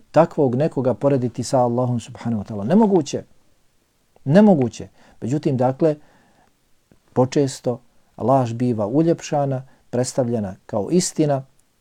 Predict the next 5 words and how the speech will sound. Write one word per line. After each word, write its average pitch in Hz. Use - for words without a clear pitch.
od 110
mnogih, 170
pa 117
zbog 143
toga 135